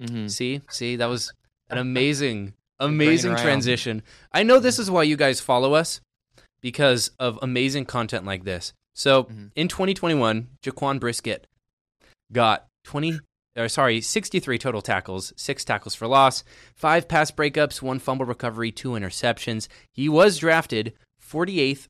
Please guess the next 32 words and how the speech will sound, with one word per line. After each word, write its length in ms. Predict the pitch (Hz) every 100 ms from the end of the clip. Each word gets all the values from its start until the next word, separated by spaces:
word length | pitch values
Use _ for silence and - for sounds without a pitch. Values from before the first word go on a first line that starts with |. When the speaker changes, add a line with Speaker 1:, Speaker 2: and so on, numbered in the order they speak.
| -
Speaker 2:
overall 480 | 147 139 139 107 107
by 120 | 104
the 80 | 104
Chicago 460 | - - 107 104
Bears. 260 | 104 107 90
That 100 | 101
was 120 | 101
in 100 | 101
the 140 | 95
second 460 | 92 - 147 - 101
round. 380 | 92 98 85 90 _ _ _ _
He 60 | 123
was 80 |
Speaker 1:
Hmm. 60 | 131
Speaker 2:
the 40 | 107
fifth 360 | - 180 190 _ -
safety 520 | - 175 214 - 101
taken 520 | - 175 - 80 101 - _ _
in 120 | 120 110
the 80 |
twenty 240 | 104 117 107
twenty-two 440 | - 101 98 98
N 80 | 90
F 120 | 87
L 80 | 95
Draft. 360 | 104 110 - _ _ _ _ 113
Now, 160 | 101
for 140 | - 104
better 200 | 123 165
or 40 |
for 140 | 254
worse, 340 | 233 180 190